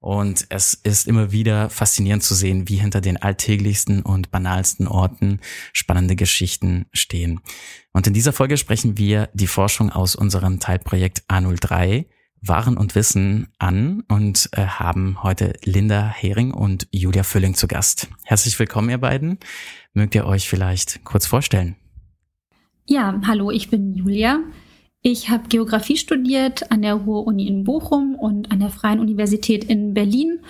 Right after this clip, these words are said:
Speaker 2: und habe mich da schon, äh, relativ früh interessiert für wirtschaftsgeografische Zusammenhänge, für Wertschöpfungsketten, für die Fragen, wo kommen eigentlich die Waren her, die wir im Supermarkt, äh, erwerben können und bin von da aus auch zum Thema Konsum gekommen,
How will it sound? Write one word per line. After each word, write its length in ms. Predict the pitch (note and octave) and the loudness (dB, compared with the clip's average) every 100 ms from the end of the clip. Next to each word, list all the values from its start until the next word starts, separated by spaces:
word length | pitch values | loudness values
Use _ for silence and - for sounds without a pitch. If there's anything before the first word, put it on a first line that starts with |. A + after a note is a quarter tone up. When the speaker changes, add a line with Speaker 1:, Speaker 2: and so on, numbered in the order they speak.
| - - _ _ | -20 -20 _ _
Speaker 2:
und 320 | B3+ B3 B3 | -2 0 0
habe 140 | A3+ A3+ | 0 0
mich 180 | A#3 A3+ | 0 2
da 340 | G#3 C4 C4+ | 2 2 0
schon, 420 | - B3 A#3 A3+ | 0 0 0 0
äh, 80 | A#3 | 0
relativ 520 | A3+ A3+ A3 A3+ G#3 | 2 0 0 -2 -4
früh 300 | - D4 D4+ | -6 -2 0
interessiert 720 | A#3+ A3+ A3+ A3 - A3+ G#3+ | 0 0 -2 -2 0 0 0
für 480 | - - G#3 G3 G3 | -4 -2 0 2 2
wirtschaftsgeografische 960 | C#4 - B3+ - A#3+ A3+ G#3+ A3 G3+ G3 | 0 0 -2 0 0 2 0 0 -2 -2
Zusammenhänge, 800 | A3+ G#3 G3+ G#3 G#3+ G#3 G3+ G3 | -2 0 0 0 0 0 0 -2
für 260 | - G3+ | -2 0
Wertschöpfungsketten, 800 | A3+ A#3 A#3 A3 A3 A3 G#3+ G#3 | 0 0 -2 0 -2 0 -2 -2
für 160 | - G3+ | -2 -2
die 80 | G#3 | -4
Fragen, 500 | - G3+ G3+ G#3+ - - - - | -4 -2 -2 -2 -6 -12 -14 -4
wo 80 | A#3 | 0
kommen 260 | A#3 G#3 | 2 2
eigentlich 360 | G#3+ G#3 G3+ G3 | 0 0 -2 -2
die 160 | G#3+ | 0
Waren 340 | G#3+ G#3+ A3 G#3+ | 2 0 0 0
her, 260 | G#3+ C4 | 0 0
die 220 | A#3+ G#3+ A3+ | 0 0 0
wir 320 | A3+ A3 G#3+ | 0 0 0
im 220 | A3+ G#3+ | -2 -2
Supermarkt, 640 | A3+ A3 G#3 G3 G3 - - _ - | 0 0 0 -2 -4 -8 -12 _ -2
äh, 80 | G#3+ | 0
erwerben 500 | G3+ G3+ A#3+ C4 B3 | 2 2 2 0 0
können 400 | A#3+ A3 A3 - - - B3 | 0 0 -2 -8 -18 -6 -2
und 100 | A3+ | 0
bin 140 | A#3 | 0
von 240 | A#3 G#3+ | 0 0
da 180 | G3+ G#3+ | 2 2
aus 220 | D#4+ D4 | 2 0
auch 100 | - | -2
zum 160 | - A#3 | 0 -2
Thema 300 | A#3 G#3+ G#3 | 2 0 0
Konsum 500 | G#3 G#3 G3 B3 D4+ | 0 0 0 0 0
gekommen, 540 | D#4 - B3+ B3 B3 | -2 0 0 0 -4